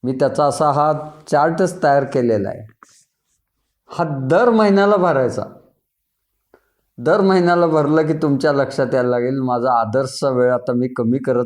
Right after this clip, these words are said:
चाललोय, माझ्यातली जागरूकता वाढत चालली आहे.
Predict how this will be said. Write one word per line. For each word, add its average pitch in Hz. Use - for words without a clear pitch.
चाललोय, 101
माझ्यातली 113
जागरूकता 120
वाढत 110
चालली 92
आहे. 90